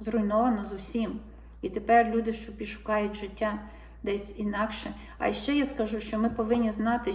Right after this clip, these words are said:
що з-, зруйнувала так сильно Україну, Україну війна, бо він плигає, урядовцям підвищує платню, а переселенцям нічого не дає.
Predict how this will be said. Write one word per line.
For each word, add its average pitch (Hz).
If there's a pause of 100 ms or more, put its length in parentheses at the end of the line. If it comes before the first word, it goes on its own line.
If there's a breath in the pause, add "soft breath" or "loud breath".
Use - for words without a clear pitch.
що 208
з-, 202
зруйнувала 226 (200)
так 208
сильно 214
Україну, 214 (500 loud breath)
Україну 220
війна, 208 (540 loud breath)
бо 220 (160)
він 254
плигає, 254
урядовцям 214
підвищує 233
платню, 220
а 220
переселенцям 233
нічого 262
не 233
дає. 208